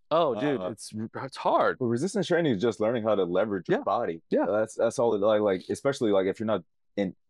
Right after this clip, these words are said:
Speaker 2: any context, it's just learning how to use
Speaker 1: Mm.
Speaker 2: your body, how to, how to
Speaker 1: Yeah.
Speaker 2: produce force from, you know,
Speaker 1: Mm.
Speaker 2: from your own body, from your own limbs, understanding what your strengths are,
Speaker 1: Yeah.
Speaker 2: right? Using your anatomy, yeah, all that
Speaker 1: Mm.
Speaker 2: stuff, dude. It, it's, it's a lot of fun. So that sounds like, uh,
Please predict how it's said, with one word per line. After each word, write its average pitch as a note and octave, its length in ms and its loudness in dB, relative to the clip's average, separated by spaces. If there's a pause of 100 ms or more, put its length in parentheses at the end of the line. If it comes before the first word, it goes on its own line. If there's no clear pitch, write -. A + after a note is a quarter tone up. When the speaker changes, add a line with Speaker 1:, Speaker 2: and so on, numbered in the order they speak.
(120)
Speaker 2:
any B2+ 180 0
context, G#2+ 540 0
it's F2 100 -2
just F#2+ 160 0
learning G2+ 220 2
how F#2+ 80 2
to F2+ 80 2
use G#2+ 240 2
Speaker 1:
Mm. F#2+ 40 -6
Speaker 2:
your F2+ 80 -2
body, E2 340 0
how F#2 160 2
to, F2 160 0 (420)
how F#2 100 0
to F2+ 120 -4 (240)
Speaker 1:
Yeah. A2 140 2
Speaker 2:
produce G2+ 340 -2
force G#2+ 340 -2
from, F2+ 300 -4 (100)
you G2+ 120 -2
know, E2 280 -4 (260)
Speaker 1:
Mm. G#2+ 140 0
Speaker 2:
from G#2 160 2
your F#2+ 120 0
own F#2 260 0
body, - 240 -2
from F2+ 180 -6
your F#2 80 0
own G2+ 120 0
limbs, G#2+ 280 -2
understanding F#2 440 -2
what F2 180 0
your F#2 80 -4
strengths G#2 360 -4
are, - 120 -4
Speaker 1:
Yeah. F#2 200 0
Speaker 2:
right? E2 240 -10 (220)
Using F2+ 320 -8
your E2 100 -2
anatomy, F#2+ 640 0
yeah, B2+ 280 2
all A#2+ 160 0
that G2 160 0
Speaker 1:
Mm. - 20 -8
Speaker 2:
stuff, D#2 280 -6
dude. B1+ 140 -6
It, F#2+ 180 0
it's, - 400 -4
it's - 240 -10
a - 80 -10
lot C#2+ 140 -2
of F#2+ 80 -10
fun. G#2 140 0
So F2+ 100 -4
that B2 160 0
sounds A#2 320 -2
like, E2+ 240 -4 (680)
uh, D#2 280 -2